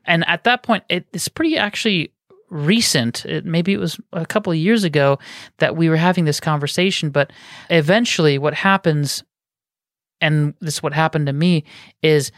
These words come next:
something happens in your life, a situation that causes a tremendous amount of disappointment.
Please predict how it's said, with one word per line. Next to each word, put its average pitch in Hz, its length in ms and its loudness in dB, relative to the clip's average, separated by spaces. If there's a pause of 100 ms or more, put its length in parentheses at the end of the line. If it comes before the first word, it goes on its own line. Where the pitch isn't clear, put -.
something 202 800 0 (220)
happens 156 920 0
in 156 180 0
your 170 140 4
life, 143 320 0
a 143 60 -6
situation 151 920 -2 (1200)
that 156 460 0
causes 170 420 2
a 151 60 0
tremendous 170 560 0
amount 147 300 0
of 147 120 -10
disappointment. 143 720 -6